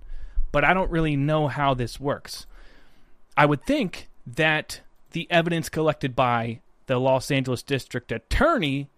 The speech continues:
could also be, um, you know, be used to help them, I would assume. But this is where we're at right now.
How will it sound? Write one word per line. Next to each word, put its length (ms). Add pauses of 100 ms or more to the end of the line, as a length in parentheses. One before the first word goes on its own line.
(440)
could 280 (100)
also 600
be, 420 (640)
um, 560 (920)
you 100
know, 120
be 120
used 280
to 80
help 220
them, 220
I 100
would 100
assume. 300 (1040)
But 120
this 120
is 60
where 140
we're 100
at 140
right 240
now. 380